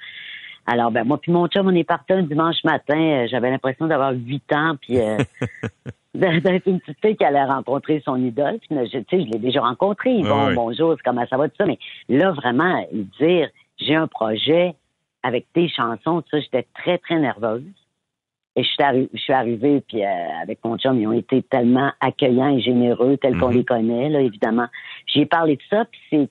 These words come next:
Speaker 1: tellement beau ce qu'il m'a dit. Il a dit, « Je suis vraiment, je suis vraiment content que quelqu'un pense à mes chansons. »
Speaker 2: Ah oui, hein ?
Speaker 1: Ouais, puis il a dit,
Speaker 2: Ouais. «
Speaker 1: Je suis honoré que, que tu fasses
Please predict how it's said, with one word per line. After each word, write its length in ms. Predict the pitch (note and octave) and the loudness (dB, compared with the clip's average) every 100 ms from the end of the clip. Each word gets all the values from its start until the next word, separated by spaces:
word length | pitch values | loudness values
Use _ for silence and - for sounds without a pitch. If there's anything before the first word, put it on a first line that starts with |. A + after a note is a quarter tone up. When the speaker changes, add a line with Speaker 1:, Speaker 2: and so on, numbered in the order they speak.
| _ | _
Speaker 1:
tellement 360 | F#3 F#3+ F#3+ F3 | -2 0 0 0
beau 300 | C#3 D#3+ G3 | 0 -2 -2
ce 80 | - | -4
qu'il 100 | E3 | -4
m'a 100 | C#3 | -4
dit. 140 | B2+ | -4
Il 140 | F3+ D#3 | -2 -2
a 40 | |
dit, « 180 | A#2 B2+ | -4 -8
Je 40 | - | -10
suis 120 | A#2+ | -6
vraiment, 460 | C#3+ D3 D3+ F3 - _ _ _ _ _ _ _ _ _ _ _ _ | -2 0 0 -2 -6 _ _ _ _ _ _ _ _ _ _ _ _
je 60 | - | -6
suis 80 | D3 | -2
vraiment 220 | F3 E3+ | 0 0
content 480 | - D3 B2+ - C3+ | 0 -2 -2 -2 -2
que 120 | B2+ | -2
quelqu'un 480 | A#2+ B2 G#2+ B2 A#2+ - | -4 -4 -2 -4 -4 -4
pense 200 | A2+ A2 | -4 -4
à 60 | G2+ | -6
mes 140 | G#2 | -6
chansons. » 420 | - G2 F#2 - - _ - | -6 -6 -10 -16 -20 _ -8
Speaker 2:
Ah 140 | G2+ F#2 | -2 0
oui, 200 | F#2 C#2+ | 0 -2
hein ? 120 | G#2 - _ _ _ _ _ _ _ | -6 -12 _ _ _ _ _ _ _
Speaker 1:
Ouais, 200 | B2 C3+ - | -2 -2 0
puis 100 | B2+ | -2
il 20 | |
a 20 | |
dit, 60 | A2 | 0
Speaker 2:
Ouais. « 60 | C#3 | 0
Speaker 1:
Je 40 | |
suis 160 | - C3+ - | 0 0 2
honoré 640 | D#3+ D#3 C#3+ A#2 D3+ D3+ | 2 4 2 2 0 0
que, 120 | C3+ G#2 | -2 -2
que 120 | A#2+ | -4
tu 180 | G#2 - | -6 -4
fasses 160 | A2 | -6